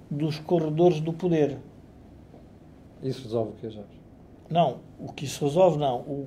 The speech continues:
Speaker 1: que, o que, o que demonstra
Speaker 2: Uhum.
Speaker 1: é que todos foram surpreendidos pela reação do próprio P S.
Speaker 2: Sim.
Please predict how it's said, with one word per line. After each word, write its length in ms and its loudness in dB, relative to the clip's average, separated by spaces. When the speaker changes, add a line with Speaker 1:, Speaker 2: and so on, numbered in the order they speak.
Speaker 1:
que, 80 -4
o 260 -4
que, 160 -10
o 200 -4
que 160 2
demonstra 840 6
Speaker 2:
Uhum. 220 -8
Speaker 1:
é 160 6
que 240 0
todos 380 10
foram 320 6
surpreendidos 600 2
pela 160 0
reação 380 -2
do 100 -4
próprio 800 0
P 100 -6
S. 380 0
Speaker 2:
Sim. 100 -10